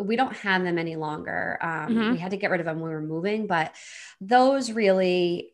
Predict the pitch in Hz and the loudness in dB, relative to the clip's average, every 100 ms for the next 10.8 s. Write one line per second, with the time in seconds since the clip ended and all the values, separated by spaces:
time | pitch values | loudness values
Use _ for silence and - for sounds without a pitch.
0 | _ - 185 180 175 165 160 170 180 175 | _ -6 0 4 4 2 0 -10 -2 0
1 | 175 180 170 170 165 175 165 151 151 - | 0 -2 -2 -2 -6 -4 -4 -2 -6 -10
2 | _ _ _ _ _ _ _ _ _ _ | _ _ _ _ _ _ _ _ _ _
3 | _ 185 160 160 151 - 156 147 156 160 | _ 2 2 0 -2 -6 -6 -6 -6 -8
4 | - 143 - - - - - - - _ | -8 -10 -8 -6 -8 -8 -14 -20 -20 _
5 | - 320 381 370 339 311 - - 269 269 | -8 -2 2 2 2 -2 -4 0 2 2
6 | 277 240 277 302 294 - 226 220 180 175 | 0 0 2 2 2 0 0 2 2 2
7 | 165 160 156 208 208 - _ _ _ - | 2 -2 -6 -8 -10 -14 _ _ _ -16
8 | - 185 175 202 190 196 - - - 233 | -2 0 4 4 2 0 -4 -6 2 4
9 | 262 254 240 214 190 180 175 180 180 170 | 6 6 4 4 2 4 4 4 2 2
10 | 165 156 147 165 190 202 208 | 0 -2 -2 -2 0 0 0